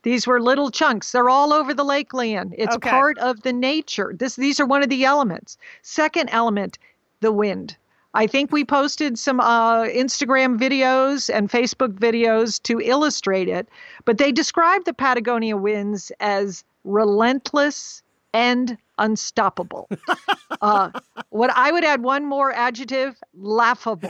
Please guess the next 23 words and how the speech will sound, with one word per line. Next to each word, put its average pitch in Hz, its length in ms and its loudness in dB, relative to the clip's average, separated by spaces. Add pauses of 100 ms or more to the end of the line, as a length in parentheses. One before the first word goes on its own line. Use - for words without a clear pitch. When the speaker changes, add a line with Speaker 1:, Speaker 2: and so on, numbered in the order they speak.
(100)
Speaker 1:
Le-, 233 600 -2 (560)
Speaker 2:
<laughs> 277 340 -4 (1000)
Speaker 1:
Leanne, 277 480 -2 (120)
think 339 420 -4 (200)
T 302 220 -2
V 339 180 2
weatherman 240 760 0
reporting 254 800 0
Speaker 2:
Yeah. 240 60 -6 (260)
Speaker 1:
with 226 180 0
those 220 300 0
first 269 520 0
hurricane 254 800 0
winds. 233 640 0
You 240 80 0
know, 233 120 0
you 214 240 0
know, - 160 -6 (280)
I 254 120 4
mean, 254 340 -2
we 320 240 0
were 294 260 0
leaning 302 960 -2